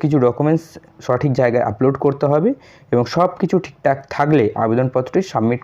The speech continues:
করতে হবে। আবেদন করার শেষ তারিখ, আবেদন করার শেষ তারিখ বাইশ পাঁচ দু হাজার চব্বিশ পর্যন্ত তোমরা আবেদন করতে পারো, বাইশ পাঁচ দু হাজার চব্বিশ পর্যন্ত। এখানে দেখতে পাচ্ছ যে পোর্টাল থেকে তোমাদের অফিসিয়াল নোটিশটা ডাউনলোড হচ্ছে, সেটা হচ্ছে এখানে দেখতে পাচ্ছ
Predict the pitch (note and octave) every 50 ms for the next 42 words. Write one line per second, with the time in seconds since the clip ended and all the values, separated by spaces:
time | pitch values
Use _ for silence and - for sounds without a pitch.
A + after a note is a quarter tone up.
0 | - G#2+ G#2 - - G#2+ A2 G#2 C#3+ C3+ - _ _ _ _ - - - - -
1 | - - - _ - - A#2+ C3+ D#3+ G3+ G#3+ G#3 A3 G#3+ G#3 - - F#3+ F3+ F#3
2 | - F#3+ G3+ F#3 F3+ D3 C#3 C#3+ D#3+ D#3+ - E3+ E3 D#3+ - - C3+ C3+ - -
3 | D#3+ E3 F#3 E3 B2+ A2+ A#2+ A#2+ C3 D3 D3 - - D3 C#3+ C3 B2+ B2 A#2 A#2+
4 | B2 B2 - - B2 A#2 C3 E3+ F#3+ F#3 - - _ - - B2 B2 A#2+ A#2+ B2+
5 | - A#2+ A2+ A2+ A2 A2 G#2+ A2 A2+ B2 C3+ C3+ C#3 C3 C3+ C#3+ C3 C#3 D3+ F3+
6 | F3 C3 A2+ A2+ A#2 A2+ - - A#2+ A2+ G#2+ A#2 A2+ A2 A2+ A2 - A2+ G#2 G#2
7 | G#2+ C3+ - - E3 F3 F3 E3+ F3+ G3+ - _ _ _ _ _ _ _ _ -
8 | - - - - - - - - - - - - - C#3 C3+ F3 G3 G#3 G#3 G3+
9 | G3+ - G3+ G3+ G3+ G3 - A3+ F3+ C#3 F3 E3+ - - D3+ D3 F3+ F3+ F#3 F3
10 | F#3 F3+ F3+ E3+ E3+ E3 D#3+ D#3 C#3 B2+ C3+ C3+ - D#3 C#3+ C3 B2 C3 B2+ -
11 | C3 A#2 A2 A2 A2+ A#2+ B2+ C3 C3 C3+ C3+ - F3 - C#3+ A2 A#2+ A2+ A2+ A2+
12 | - A2+ - B2 A2+ A2 A2 A2 A2+ - A#2+ A#2+ B2+ -